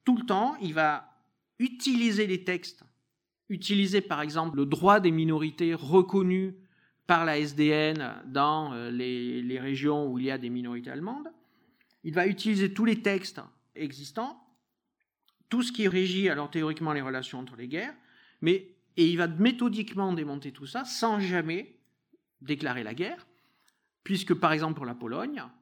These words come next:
c'est les armées allemandes qui envahissent la Pologne sans déclaration de guerre, et ce sont les Alliés qui vont, eux, devoir assumer cette responsabilité de la déclaration de guerre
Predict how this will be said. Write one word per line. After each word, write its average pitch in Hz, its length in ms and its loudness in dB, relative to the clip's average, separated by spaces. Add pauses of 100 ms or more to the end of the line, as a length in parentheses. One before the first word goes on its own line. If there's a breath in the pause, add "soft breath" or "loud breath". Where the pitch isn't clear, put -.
(160)
c'est 170 580 2
les 175 320 2
armées 160 200 -4
allemandes 151 460 -2 (120)
qui - 220 -16
envahissent 170 680 0 (460)
la 139 180 -4
Pologne 135 400 -8 (200)
sans - 340 -2
déclaration 135 500 -6
de 107 60 -18
guerre, 120 240 -16 (920 soft breath)
et 151 80 -2
ce 170 160 0
sont 165 380 -4
les 180 280 6
Alliés 131 380 -4 (720)
qui 165 160 -4
vont, 165 360 0 (140)
eux, 214 360 2 (180)
devoir 170 520 4
assumer 202 720 2 (360)
cette - 240 -12
responsabilité 196 840 -2
de 147 60 -6
la 123 100 -8
déclaration 117 460 -14
de 110 60 -12
guerre 170 300 -8